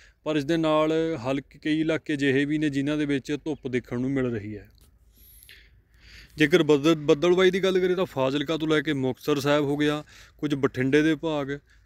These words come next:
ਫਰੀਦਕੋਟ ਤੋਂ ਲੈ ਕੇ ਫਿਰੋਜ਼ਪੁਰ, ਮੋਗਾ, ਜਲੰਧਰ, ਲੁਧਿਆਣਾ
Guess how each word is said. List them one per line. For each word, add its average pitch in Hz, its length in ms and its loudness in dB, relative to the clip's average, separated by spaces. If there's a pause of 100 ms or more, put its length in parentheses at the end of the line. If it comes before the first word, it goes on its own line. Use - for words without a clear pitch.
ਫਰੀਦਕੋਟ 143 500 0
ਤੋਂ 143 100 -2
ਲੈ 143 120 2
ਕੇ 143 120 0
ਫਿਰੋਜ਼ਪੁਰ, 139 680 -2 (340)
ਮੋਗਾ, 139 360 2
ਜਲੰਧਰ, 135 540 0
ਲੁਧਿਆਣਾ 139 600 -2